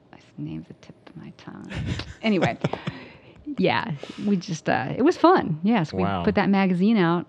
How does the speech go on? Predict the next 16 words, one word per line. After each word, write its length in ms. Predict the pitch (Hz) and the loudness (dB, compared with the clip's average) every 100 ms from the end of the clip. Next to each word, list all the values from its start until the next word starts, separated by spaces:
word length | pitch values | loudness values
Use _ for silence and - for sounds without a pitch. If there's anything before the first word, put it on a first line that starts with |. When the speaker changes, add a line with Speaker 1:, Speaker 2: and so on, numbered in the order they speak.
| - | -2
Speaker 1:
and, 320 | 170 165 156 | 2 4 2
uh, 200 | 156 151 156 - _ _ _ _ _ _ - - _ - | 2 -2 -4 -8 _ _ _ _ _ _ -20 -20 _ -4
and 260 | 160 156 147 | -2 -2 0
that's 220 | 180 190 | 0 2
how 100 | 190 | -2
I 100 | 185 170 - | -2 -4 -4
got 200 | 160 180 | 0 4
into 200 | 180 170 | 4 2
tech. 560 | - - 214 185 - - - - - | -2 2 4 4 0 -10 -14 -10 4
And 180 | 165 208 | 6 8
then 140 | 240 | 10
when 120 | 285 | 12
we 100 | 285 | 10
decided 460 | 269 269 269 247 240 | 10 6 4 4 4
to 100 | - | 4
move 560 | 226 233 285 320 277 | 6 8 8 8 6